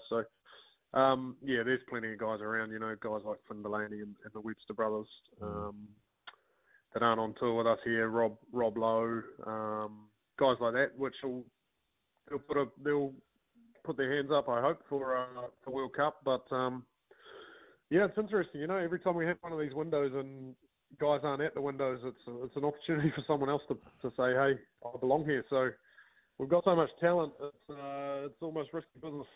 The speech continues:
Speaker 1: not coming along to one of these things.
Speaker 2: Yeah, indeed, indeed. All right, mate. Well, listen, uh, good luck,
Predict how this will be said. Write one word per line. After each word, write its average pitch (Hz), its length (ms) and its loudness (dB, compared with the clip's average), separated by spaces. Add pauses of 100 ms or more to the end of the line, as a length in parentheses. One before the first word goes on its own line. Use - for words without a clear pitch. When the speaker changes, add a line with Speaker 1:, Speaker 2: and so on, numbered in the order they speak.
(260)
Speaker 1:
not 131 140 -2 (240)
coming 131 200 -4
along 131 160 -2
to - 80 -12
one 117 120 -4
of 113 60 -6
these 110 160 -8
things. 98 400 -8
Speaker 2:
Yeah, 110 160 0 (200)
indeed, 98 420 -2
indeed. 110 300 -2
All 113 100 2
right, 110 140 4
mate. 120 140 2
Well, 123 160 2
listen, 127 380 0
uh, 117 160 4
good 143 220 -4
luck, 123 320 0